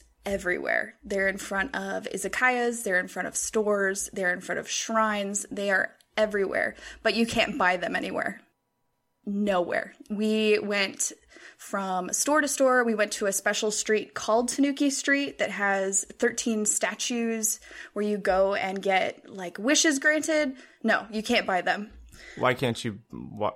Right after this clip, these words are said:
Speaker 2: is there, like, a weird stigma
Speaker 1: There
Speaker 2: on
Speaker 1: is a secret society, I'm assuming. I, I don't know, but I was very upset.
Speaker 2: Is that bullshit?
Speaker 1: No! And I was really upset because if you've ever seen them, which I'm gonna show you a picture of,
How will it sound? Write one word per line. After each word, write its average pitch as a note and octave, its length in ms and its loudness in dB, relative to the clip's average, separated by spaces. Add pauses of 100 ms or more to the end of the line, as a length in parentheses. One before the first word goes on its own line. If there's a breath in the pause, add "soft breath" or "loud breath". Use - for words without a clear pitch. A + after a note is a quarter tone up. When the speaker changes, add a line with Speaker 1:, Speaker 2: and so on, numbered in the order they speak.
(100)
Speaker 2:
is G#2+ 240 -4
there, G#2+ 200 2
like, G#2 220 0
a G#2 60 2
weird G#2 260 0
stigma A#2 440 0
Speaker 1:
There A#3+ 220 6
Speaker 2:
on B3 60 6
Speaker 1:
is A#3+ 260 0
a A3 100 4
secret C4 340 0
society, C4 560 2
I'm D4+ 180 4
assuming. E4+ 480 4
I, F#3+ 320 0 (240)
I G3+ 80 2
don't F3+ 240 2
know, F3 260 -2
but G#3 140 2
I G3 80 6
was F#3+ 140 0
very E3+ 280 4
upset. A2+ 400 0 (600)
Speaker 2:
Is A#2+ 120 -2
that A2+ 180 2
bullshit? B2 400 -2 (540)
Speaker 1:
No! C#4 580 6 (320 loud breath)
And C4 120 6
I D4+ 80 6
was D#4+ 160 0
really G4+ 180 6
upset F4 460 2
because D4 540 2
if C#4 160 2
you've D4 160 4
ever F4+ 180 4
seen D4+ 220 2
them, B3 140 4
which A3+ 140 4
I'm A#3+ 120 4
gonna C4+ 180 4
show B3+ 160 4
you A#3+ 180 4
a A3 40 2
picture A#3+ 340 0
of, G3 380 2